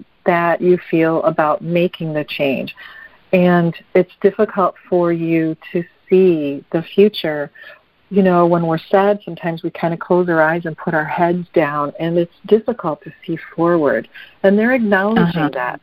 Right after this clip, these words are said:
Speaker 1: and, and that's okay, because that's been your family home for a long time and a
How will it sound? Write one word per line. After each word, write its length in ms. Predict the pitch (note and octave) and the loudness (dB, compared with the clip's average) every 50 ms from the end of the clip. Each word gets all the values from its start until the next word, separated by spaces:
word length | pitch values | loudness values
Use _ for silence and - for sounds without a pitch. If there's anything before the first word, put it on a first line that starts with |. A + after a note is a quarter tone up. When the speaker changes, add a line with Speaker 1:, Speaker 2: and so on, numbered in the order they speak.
| _ | _
Speaker 1:
and, 280 | - D3+ D#3 D#3 D#3 - - | -10 -10 -10 -10 -10 -10 -4
and 180 | - F3+ F3+ F#3+ | -2 0 2 2
that's 240 | G#3 A#3 B3 - - | 2 0 0 0 0
okay, 480 | D4+ D4 - - F4+ D#4+ - - D3+ - - - - - - _ | -2 -2 -2 -4 -4 -4 -6 -6 -10 -14 -20 -20 -20 -20 -4 _
because 300 | G#3 G3+ - A3+ G#3 F3+ | -2 0 2 0 0 2
that's 260 | F3+ F#3 F3+ F#3 _ _ | 2 0 0 -2 _ _
been 180 | - E3+ F3 | -4 -4 -2
your 140 | F3 F3+ F3+ | -4 -6 -6
family 380 | - - F3 D3+ D#3 E3 E3+ F3 | -6 -6 -6 -6 -6 -6 -8 -6
home 280 | E3+ - G#3+ A3+ B3 | -4 -2 -2 -2 -2
for 140 | - - F3+ | -2 -2 -2
a 40 | D#3 | -2
long 220 | D3+ D3 C#3 C#3 D3 | -2 -2 -6 -8 -10
time 300 | - - D3 C#3 C#3 C#3 | -10 -8 -6 -4 -4 -4
and 100 | C#3 | -4
a 60 | C#3 | -6